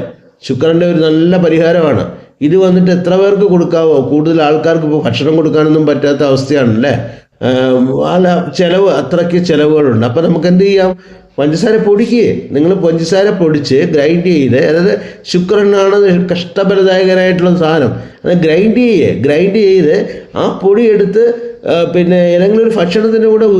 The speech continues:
എറുമ്പുകൾക്ക് കൊടുക്ക്. ആയിരക്കണക്കിന് എറുമ്പുകൾ അത് എടുത്തുകൊണ്ട് പോകും.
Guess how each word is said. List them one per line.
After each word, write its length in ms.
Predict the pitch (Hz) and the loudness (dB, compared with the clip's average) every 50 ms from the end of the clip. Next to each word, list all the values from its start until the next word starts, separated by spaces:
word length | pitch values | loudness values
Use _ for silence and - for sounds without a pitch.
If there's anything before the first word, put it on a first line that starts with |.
| 170 | 2
എറുമ്പുകൾക്ക് 480 | 165 175 180 180 185 233 233 233 233 233 | 2 0 0 0 2 2 2 2 0 0
കൊടുക്ക്. 400 | 226 220 214 202 185 - 147 113 98 90 - - | 0 0 2 2 0 0 0 0 -2 -2 -4 -6
ആയിരക്കണക്കിന് 680 | 127 151 185 196 208 196 185 202 208 196 202 202 202 | -4 -2 0 0 0 0 0 0 0 0 0 0 2
എറുമ്പുകൾ 400 | 196 190 185 190 185 185 185 190 | 2 2 2 2 2 2 2 2
അത് 120 | 185 180 180 | 2 2 2
എടുത്തുകൊണ്ട് 320 | 170 - - 170 160 160 | 0 0 0 -2 0 0
പോകും. 280 | 143 143 127 107 92 | 0 0 0 -2 -2